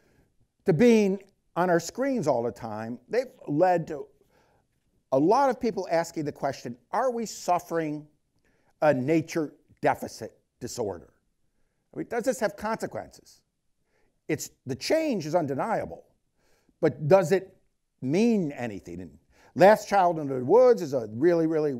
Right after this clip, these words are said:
well-known book. It led to, um, forming up a nonprofit that looks at the im-, impact of not playing in the woods and kids. But it's something that's on the minds of many people all over the world. I, I think especially, um,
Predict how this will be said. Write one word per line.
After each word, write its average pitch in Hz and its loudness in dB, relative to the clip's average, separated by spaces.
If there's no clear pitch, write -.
well-known 165 2
book. 165 -2
It 120 -14
led 156 -2
to, 131 -4
um, 95 -6
forming 175 6
up 156 6
a 117 0
nonprofit 165 -2
that 127 -10
looks 185 -4
at 220 -10
the 202 -4
im-, 208 -14
impact 196 -8
of 175 -10
not 160 -10
playing 196 -10
in 190 -10
the 190 -10
woods 196 -10
and 180 -14
kids. - -16
But 160 0
it's - -4
something 269 -10
that's 220 -6
on 180 -6
the 180 -2
minds 170 -2
of 139 -2
many 190 -2
people 139 -4
all 170 2
over 185 -2
the 165 -2
world. 143 -6
I, - -6
I 180 -2
think 180 -4
especially, 147 -4
um, 104 -8